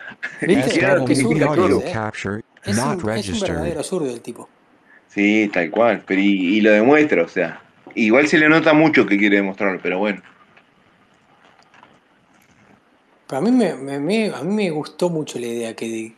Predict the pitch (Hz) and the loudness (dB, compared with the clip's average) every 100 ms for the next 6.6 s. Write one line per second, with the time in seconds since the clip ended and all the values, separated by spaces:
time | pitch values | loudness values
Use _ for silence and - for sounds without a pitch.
0 | - 127 - - 135 123 120 117 117 123 | -12 -6 -4 0 0 0 -2 -4 -6 -6
1 | 117 117 - 131 120 113 107 _ _ _ | -6 -6 -2 0 0 -2 -6 _ _ _
2 | _ _ _ _ _ - 135 135 131 131 | _ _ _ _ _ -4 0 2 2 0
3 | 135 165 165 156 151 - 175 165 151 147 | 2 2 2 0 0 0 0 -2 -6 -6
4 | 139 135 131 127 123 117 _ _ _ _ | -6 -8 -10 -10 -12 -16 _ _ _ _
5 | _ _ _ _ - 151 147 143 143 139 | _ _ _ _ -8 -4 -4 -4 -4 -2
6 | 143 151 180 202 233 | -2 0 -2 -2 -2